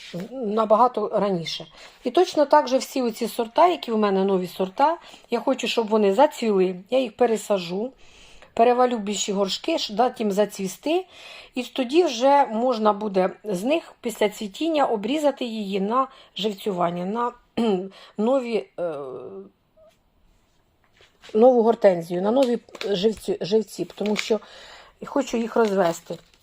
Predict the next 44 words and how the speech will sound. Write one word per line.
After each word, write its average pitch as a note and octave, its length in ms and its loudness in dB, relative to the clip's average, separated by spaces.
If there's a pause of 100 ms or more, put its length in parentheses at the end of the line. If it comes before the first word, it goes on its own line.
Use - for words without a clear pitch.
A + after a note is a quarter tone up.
(600)
І A3+ 40 0
ось A3+ 260 -2
так B3+ 180 0
же B3+ 100 2
так, B3+ 220 0
що A#3+ 140 -2
дивіться, A#3+ 400 -2
ось, G#3 200 -2 (200)
подивіться A3 440 -2
на F#3+ 100 -2
оцю F#3 240 -4
гортензію, F3 540 -2
дивіться, A#3 240 0
які G#3+ 160 -2
вже G3+ 120 0
в G3 40 0
неї F#3 340 -2 (1080)
пішли G3 460 0
бруньки. F3+ 500 -6 (260)
Я A#3+ 160 8
її B3+ 180 8
занесла, A#3+ 480 6
вона G#3+ 240 4
була G#3 260 4
така, G3+ 260 2
б-, F#3+ 200 -2
думаю, G#3 320 0
без G#3 200 4
бруньок, G3+ 460 0
вона G3 220 0
тут F#3+ 180 -4
посю A3+ 300 -2
буквально A3 440 6
за G#3 140 2
неділю, G#3 440 -2 (280)
подивіться, A3+ 420 0
як G3+ 340 2
вона G3 260 -2 (280)
пішла A3 320 -2
в F#3+ 100 -4
рост. F3 300 -6
Ось F3+ 80 -18
тут A#3 240 -8
теж G3+ 280 -2